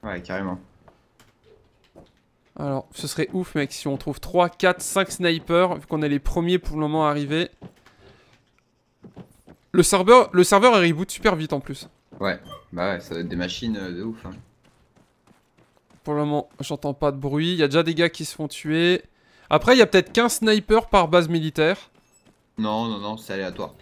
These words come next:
Speaker 1: Tu peux en trouver quarante-six mille,
Speaker 2: Oh,
Speaker 1: euh,
Speaker 2: j'ai une
Speaker 1: tu peux
Speaker 2: autre
Speaker 1: trouver
Speaker 2: arme.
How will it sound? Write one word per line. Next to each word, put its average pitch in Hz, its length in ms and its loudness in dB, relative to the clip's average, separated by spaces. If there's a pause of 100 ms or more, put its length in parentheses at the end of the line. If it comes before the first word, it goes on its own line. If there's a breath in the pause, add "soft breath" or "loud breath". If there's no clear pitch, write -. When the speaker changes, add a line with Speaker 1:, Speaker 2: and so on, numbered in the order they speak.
(1200)
Speaker 1:
Tu - 140 -20
peux 123 60 -2
en 120 60 0
trouver 113 240 -6
quarante-six 120 420 -8
mille, 143 140 -2
Speaker 2:
Oh, 170 460 4
Speaker 1:
euh, 143 40 2
Speaker 2:
j'ai 147 120 0
une 170 60 4
Speaker 1:
tu 175 40 2
peux 175 60 4
Speaker 2:
autre 170 160 -2
Speaker 1:
trouver 190 140 2
Speaker 2:
arme. 208 360 4